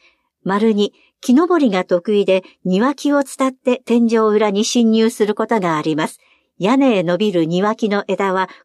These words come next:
こまめに切りましょう。丸三、小さな隙間があればくぐり抜けられます。壁、軒下の穴、通気口など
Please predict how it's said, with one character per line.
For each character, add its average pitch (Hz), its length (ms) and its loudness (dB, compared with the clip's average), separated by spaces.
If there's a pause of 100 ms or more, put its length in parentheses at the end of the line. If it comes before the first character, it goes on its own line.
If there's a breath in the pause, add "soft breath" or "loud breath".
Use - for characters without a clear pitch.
こ 294 120 -2
ま 320 160 4
め 269 120 4
に 202 160 0
切 - 160 -8
り 170 120 -2
ま 175 100 -2
し 185 180 -2
ょ 147 100 -2
う。 - 60 -14 (680)
丸 208 240 -2
三、 202 280 -4 (360 soft breath)
小 339 160 2
さ 294 160 0
な 220 140 0
隙 277 240 -2
間 269 140 2
が 262 180 2
あ 262 40 2
れ 226 120 0
ば 175 160 -4
く 190 140 -6
ぐ 240 140 2
り 254 140 4
抜 226 140 2
け 214 120 0
ら 196 120 -2
れ 180 120 -2
ま 175 120 -2
す。 - 100 -14 (640)
壁、 233 540 -2
軒 190 340 0
下 254 240 -2
の 226 160 2
穴、 196 320 -2 (280 soft breath)
通 247 220 0
気 - 140 -12
口 220 220 0
な 214 140 0
ど 170 200 -2